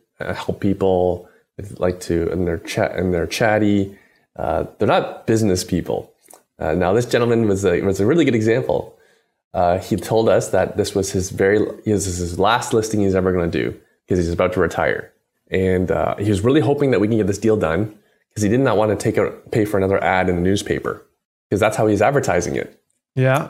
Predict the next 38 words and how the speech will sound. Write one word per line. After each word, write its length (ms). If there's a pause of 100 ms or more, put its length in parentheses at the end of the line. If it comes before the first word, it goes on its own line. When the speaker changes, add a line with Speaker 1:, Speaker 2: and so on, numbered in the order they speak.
(100)
Speaker 1:
It, 280
it 60
was 180
not 180
on 120
the 60
internet. 440 (480)
It 60
was 180
not 140
on 120
M 80
L 120
S 200
dot 160
C 260
A 80
or 60
Speaker 2:
Oh. 100
Speaker 1:
realtor 220
dot 180
C 180
A, 200 (400)
right? 180
Speaker 2:
Hmm. 100 (680)
Speaker 1:
Old 220
school. 520 (440)
You 80
know 100
how 80
we 80
did 140
the 100
offer? 480 (800)
Fax 320
machine. 560
<laughs> 60 (960)
Speaker 2:
Wow. 460